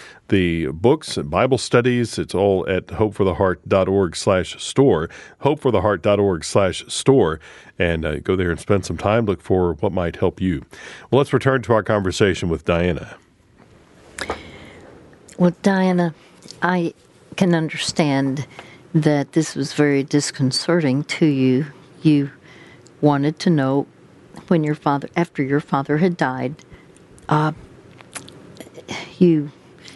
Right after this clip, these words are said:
Speaker 2: it's like, uh, you said you woke up, um, well, you, you had said, "Let me know that you're all right." Now, let me ask one thing first. Um,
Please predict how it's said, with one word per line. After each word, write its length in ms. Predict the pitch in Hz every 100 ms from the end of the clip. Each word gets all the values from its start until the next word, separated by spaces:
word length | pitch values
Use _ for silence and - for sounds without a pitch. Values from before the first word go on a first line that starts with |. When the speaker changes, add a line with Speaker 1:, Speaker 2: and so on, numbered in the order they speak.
| -
Speaker 2:
it's 140 | -
like, 160 | 160 147 -
uh, 60 | 160 -
you 160 | 185 170
said 240 | - 156
you 120 | 160
woke 300 | 147 151 151
up, 160 | 147 151 - _ - - -
um, 380 | 156 156 143 147 - - - - - -
well, 120 | 208
you, 200 | 160 156 151
you 180 | 170 147
had 240 | 143 -
said, 320 | - 147 135 - -
"Let 240 | 156 160 -
me 80 |
know 240 | 185 170 151
that 200 | 160 -
you're 200 | 160 143
all 180 | 139 139
right." 580 | 165 202 131 - - - - - - - - - - - - -
Now, 360 | 170 151 143 -
let 220 | 170 208
me 320 | 196 185 151 -
ask 360 | 156 147 143 -
one 300 | 151 156 165
thing 420 | - 139 139 139 - -
first. 500 | - 131 - - - - - - - - -
Um, 400 | 151 147 143 147